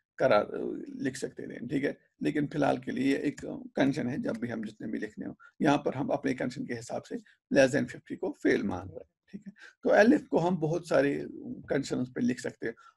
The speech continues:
और अगर हम इसमें, अ, इसमें अच्छी बात क्या है कि असल में ये if part यहाँ से start होता है और last else पे खत्म होता है। ये सारे जो, वो हमने जितने भी इसमें लिखे, जैसे पहला if लिखा, फिर उसके बाद दूसरा लिखा, फिर उसके बाद ये तीसरा और last में else लिखा हमने,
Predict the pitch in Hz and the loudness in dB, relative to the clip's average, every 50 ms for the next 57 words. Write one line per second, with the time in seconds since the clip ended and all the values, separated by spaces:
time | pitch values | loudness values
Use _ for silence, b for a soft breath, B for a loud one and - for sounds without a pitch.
0 | b b 196 190 190 185 180 180 208 196 202 196 - - - - 196 180 - - | b b 0 2 4 4 6 6 4 4 4 2 -2 -4 -4 -4 -4 -4 -4 -4
1 | - - - - - - - - 196 190 - - 156 - - - - 180 175 175 | -6 -6 -4 -4 -4 -6 -4 -2 -2 0 0 -2 -4 -4 -6 0 4 4 4 4
2 | - - 170 147 147 - - b b b b b _ - - 381 - - - - | 4 2 4 4 4 4 0 b b b b b _ -4 2 4 4 4 4 4
3 | 214 214 220 226 220 220 208 208 - 208 208 208 - - 202 190 190 175 156 156 | 2 4 4 2 4 4 2 2 2 -2 -4 -2 2 6 6 8 8 8 6 4
4 | 156 165 175 - - 185 - - 190 170 170 165 160 156 156 156 170 247 - b | 4 2 2 2 0 0 2 4 4 4 4 4 2 2 2 2 2 0 0 b
5 | b b b _ - - 190 196 170 165 180 190 190 190 - - - 147 147 139 | b b b _ 4 6 6 6 8 8 8 10 8 8 6 2 2 2 2 2
6 | - - 156 151 - 143 143 - - 156 147 - - - - - - - b b | 2 0 -2 -2 -2 -4 -4 -4 -4 -4 -6 -10 -8 -6 -4 -4 -6 -6 b b
7 | b b b - - 196 - - 208 208 202 202 196 190 180 175 - - _ _ | b b b 0 0 2 4 8 8 10 10 8 8 6 4 2 2 0 _ _
8 | _ _ _ _ - 131 139 139 139 135 135 135 131 135 139 135 127 139 151 156 | _ _ _ _ -6 -2 2 4 4 4 4 4 2 2 2 2 0 0 -2 0
9 | 156 147 143 139 - - - 123 120 113 120 120 - 117 113 117 - 127 - - | 0 0 0 0 -2 -4 -2 -4 -4 -2 -4 -4 -4 -6 -6 -6 -8 -4 2 2
10 | 123 127 127 123 120 117 120 123 - _ - 127 107 107 - 110 107 110 107 - | 4 6 6 4 4 4 0 -4 -6 _ -12 -10 -10 -6 -4 -2 -2 -2 -2 -4
11 | 113 123 123 - - 117 113 107 104 104 120 120 117 - 123 120 117 135 - - | -6 -8 -8 -6 -4 -2 0 0 0 -2 -4 -6 -6 -6 -6 -6 -8 -8 -10 -10
12 | 113 107 113 _ _ _ _ _ - 131 - - 123 117 117 117 113 113 107 - | -10 -12 -12 _ _ _ _ _ -14 -12 -8 -6 -2 0 0 0 -2 -2 -6 -8
13 | 127 123 - - - 120 117 117 110 113 113 117 120 - - 113 107 107 - - | -10 -8 -8 -6 -4 -4 -4 -2 0 2 2 2 2 0 -4 -6 -6 -4 -2 -2
14 | 117 120 120 - - 123 - _ - - 151 - 107 104 110 | -2 -4 -4 -8 -12 -14 -16 _ -18 -18 -16 -16 -14 -16 -16